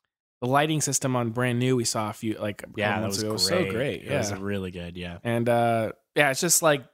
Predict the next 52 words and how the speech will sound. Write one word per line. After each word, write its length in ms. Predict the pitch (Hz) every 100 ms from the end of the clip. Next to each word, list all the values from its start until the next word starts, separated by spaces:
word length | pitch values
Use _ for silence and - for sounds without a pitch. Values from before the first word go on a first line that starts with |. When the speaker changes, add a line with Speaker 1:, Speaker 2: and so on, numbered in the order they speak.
| -
Speaker 1:
they 160 | 139
do 260 | 131 135 139
really 220 | 135 139
good. 100 | 131
That, 220 | 135 151
that's 200 | 160 180
something 300 | - 247 214
I 80 | 160
wish 220 | 143 143
I 60 | 131
could 160 | - 110
get 120 | 107
into. 400 | 107 - 82 -
Like, 120 | 110
if 100 | 127
anybody 260 | 208 233 190
knows 440 | 139 139 143 139 - - _ _
how 100 | 135
to 60 | 143
get 120 | 135
into 520 | 135 131 135 131 127
stage 460 | - - 131 135 -
production, 680 | 131 127 123 139 135 135 131 _ _ _ _ -
um, 580 | 120 120 113 110 104 - _ - _ _ _ 117
like, 180 | 113
the 80 | -
video 580 | 113 123 131 131 127 135 - -
feeds 420 | 131 123 127 127
and 160 | 135
shit, 280 | - 139 135
like, 180 | 113 104
I'd 160 | 117 117
love 140 | 107
to 80 | 101
get 100 | 95
into 160 | 87
that. 260 | 85 71 -
Speaker 2:
Make 200 | 117 104
a, 180 | 110 104 -
you 160 | 139 131
w-, 200 | 131 139
wanna 160 | 123 120
be 80 | 113
making 320 | 110 110 113
the 60 | 101
videos 400 | 104 107 104 104
that's 120 | 101
playing 360 | - 104 101 104
when 140 | 98
they're 160 | 101 101
doing, 320 | 104 104 101
like 220 | 98 95